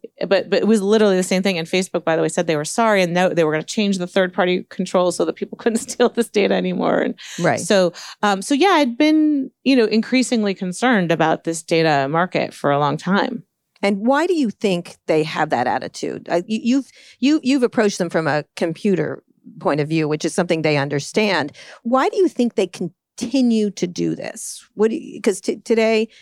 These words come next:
Speaker 1: there's news they just announced they're gonna get, pay a three to five billion dollar fine,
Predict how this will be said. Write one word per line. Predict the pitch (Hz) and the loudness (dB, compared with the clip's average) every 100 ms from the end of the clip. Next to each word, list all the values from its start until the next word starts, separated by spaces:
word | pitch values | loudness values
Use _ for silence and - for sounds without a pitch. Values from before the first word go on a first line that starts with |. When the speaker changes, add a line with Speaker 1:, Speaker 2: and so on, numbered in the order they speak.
| - | -8
Speaker 1:
there's | - 185 175 | 0 0 0
news | 190 185 180 | -2 -2 0
they | 175 | 0
just | 175 170 - | 0 -4 -8
announced | 180 165 160 | -2 0 0
they're | 165 | 0
gonna | 156 156 | -2 -2
get, | 147 - | -6 -2
pay | 175 160 156 - | 0 0 -2 -6
a | 170 151 | -4 -2
three | 151 170 165 156 | -4 0 2 2
to | 156 | -2
five | 147 160 147 - _ - | 0 2 2 -2 _ -2
billion | 151 147 | 0 0
dollar | 147 147 160 | 0 -2 -2
fine, | - 254 214 | -2 0 0